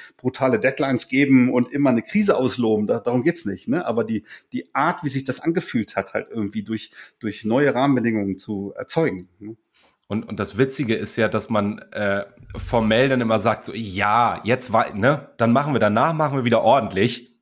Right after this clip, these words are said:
Speaker 2: aber jetzt ist erstmal hier Kunde wichtig.“ Und sich
Speaker 1: Mhm.
Speaker 2: da selber auf die Schliche zu kommen und dafür brauche ich jetzt, äh, jetzt schließen wir, glaube ich, auch so langsam diesen Schutzraum,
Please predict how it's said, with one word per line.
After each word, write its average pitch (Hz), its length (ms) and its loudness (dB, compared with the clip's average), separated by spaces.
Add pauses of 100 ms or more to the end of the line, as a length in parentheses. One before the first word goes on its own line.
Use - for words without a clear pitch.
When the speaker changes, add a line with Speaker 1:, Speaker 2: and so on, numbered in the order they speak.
(100)
Speaker 2:
aber 104 220 0
jetzt 120 320 0
ist 143 100 -2
erstmal 135 380 2
hier 127 160 2
Kunde 127 360 4
wichtig.“ 87 540 -6 (480)
Und 104 180 -4
sich 110 140 -2
Speaker 1:
Mhm. 110 60 -6
Speaker 2:
da 120 160 4
selber 147 340 4
auf 135 140 0
die 120 100 -4
Schliche 131 360 -4
zu - 160 -10
kommen 87 520 -2
und 95 300 -8 (420)
dafür 113 300 0
brauche 127 340 2
ich - 140 -6
jetzt, - 280 -6
äh, 101 140 -4
jetzt 98 220 -8
schließen 123 320 -2
wir, 113 80 2
glaube 95 260 0
ich, 90 140 -6
auch 101 100 -2
so 101 140 -8
langsam 92 360 0
diesen 92 220 -6
Schutzraum, 117 800 0